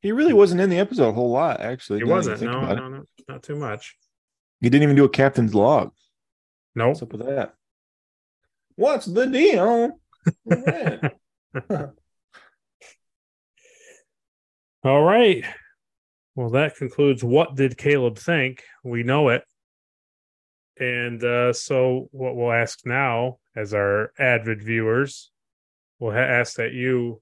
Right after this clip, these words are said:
Speaker 2: not only did you do something earlier, if you were watching this whole way through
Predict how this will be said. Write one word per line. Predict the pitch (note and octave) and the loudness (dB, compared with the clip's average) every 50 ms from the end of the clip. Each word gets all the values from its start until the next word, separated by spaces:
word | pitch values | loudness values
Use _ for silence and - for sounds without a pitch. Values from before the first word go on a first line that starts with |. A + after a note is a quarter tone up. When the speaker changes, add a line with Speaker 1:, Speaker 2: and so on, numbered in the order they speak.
| _ | _
Speaker 2:
not | - D3+ E3+ E3 | -12 -10 -10 -8
only | F3+ E3 D3+ | -6 -6 -6
did | C3+ C3+ C3+ B2 A#2 C3+ A#2 - _ _ _ _ _ _ _ _ _ _ _ _ _ _ _ _ _ _ _ _ _ _ _ _ _ _ - | -4 -4 -6 -6 -6 -10 -12 -14 _ _ _ _ _ _ _ _ _ _ _ _ _ _ _ _ _ _ _ _ _ _ _ _ _ _ -14
you | A#2+ A2+ A2 | -12 -12 -6
do | G#2+ A#2+ A#2 | -4 -4 -2
something | - - C3 G#2+ - A2 G#2+ | -2 -2 -2 -2 0 0 2
earlier, | G#2+ C3+ E3+ D#3 A2+ G#2 G2 G2 G#2+ B2+ C3 - _ _ | 2 2 2 2 2 2 2 0 0 -2 -4 -6 _ _
if | - B2 G2+ - | -14 -14 -12 -8
you | - G2+ | -6 -4
were | F#2+ F#2+ | -2 -2
watching | F#2+ F#2+ F#2+ - - G#2+ | -2 -2 -2 -4 -6 -8
this | F#2 F2+ - | -10 -8 -6
whole | - G2+ F#2+ | -4 -4 -4
way | F#2+ F#2 | -4 -6
through | F2 - - C3+ A#2 G#2 A#2 B2 | -8 -8 -8 -8 -8 -8 -10 -14